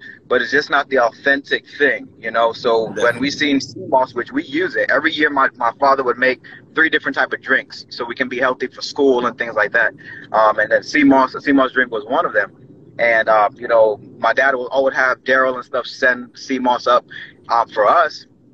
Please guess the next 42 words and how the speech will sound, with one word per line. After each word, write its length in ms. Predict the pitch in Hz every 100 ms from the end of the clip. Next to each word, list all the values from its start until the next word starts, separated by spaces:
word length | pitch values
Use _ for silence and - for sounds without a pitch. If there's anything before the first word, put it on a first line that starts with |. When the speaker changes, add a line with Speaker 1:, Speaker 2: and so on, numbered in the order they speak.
| _ _ _ _
Speaker 1:
and 140 | 117 117
other 240 | 139 135 135
herbs. 280 | 143 139 123
And 220 | 117 107
every 160 | 127 143
time 180 | 147 139
we 80 | 135
go 100 | 131
to 80 |
Trinidad, 360 | 120 143 135 127
we 100 | 131
get 220 | 123 110
bags 340 | 123 123 131 120
of 60 | -
herbs 280 | 123 131 120
and 120 | 110
bring 140 | 123 117
it 100 | 113
over. 320 | - 120 107 - - - -
And, 360 | 107 104 101
uh, 240 | 90 104 98 -
you 60 | 117
know, 80 | 110
we 140 | 123
travel 340 | - 127 123
to 100 | 120
different 480 | 117 127 120 113 123
countries. 460 | - 139 135 127 117
And 100 | 113
we 60 |
wanted 240 | 123 127 123
to, 320 | 127 117 110 - -
to 100 | 127 113
be 120 | 127
able 180 | 127 123
to 320 | - 117 107 - - _ _ _ -
bring, 340 | 147 160 165 165
bring 280 | 120 143 165
the 100 | 160
authentic, 540 | - - 127 151 - 139 - -
au-, 140 | 120 120 _
authentic, 460 | 120 113 131 127 127